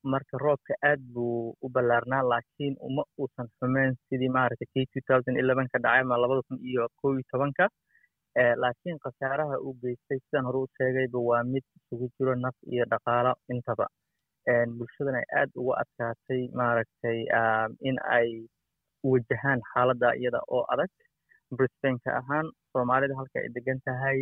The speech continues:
ee, wax dhib weyn oo na gaaray ma laha. Ee, meelo badan oon booqday ayaa jira oon, oon rabay in aan soo fiiriyo in dad Soomaali ah, dadka barabaxayaasha ee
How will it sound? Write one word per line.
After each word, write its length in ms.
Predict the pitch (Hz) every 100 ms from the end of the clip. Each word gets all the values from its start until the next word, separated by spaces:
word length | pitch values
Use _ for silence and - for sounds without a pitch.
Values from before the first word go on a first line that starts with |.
| 131
ee, 260 | - 123
wax 220 | 123 139 -
dhib 240 | - 147 131
weyn 280 | 139 139 123
oo 140 | 131
na 120 | 123
gaaray 300 | 120 123 123
ma 120 | 123 139
laha. 220 | 139 175 - _ _ _ _ _ 135
Ee, 180 | 127
meelo 280 | 127 131 147
badan 300 | 143 147 147 139
oon 220 | 135 135
booqday 400 | 131 120 117 143 127
ayaa 260 | 131 135 -
jira 280 | - 147 175 -
oon, 480 | - 120 120 117 120 117 120 _
oon 200 | 139 139
rabay 260 | 127 131 139
in 200 | - 131
aan 140 | 123 123
soo 200 | - 131
fiiriyo 420 | - 131 127 135 123
in 240 | 127 127
dad 120 | 131 -
Soomaali 480 | - 123 120 123 127 -
ah, 200 | 131 135 _ -
dadka 300 | 135 - 127
barabaxayaasha 840 | 117 113 113 127 127 131 131 131 -
ee 380 | 117 120 117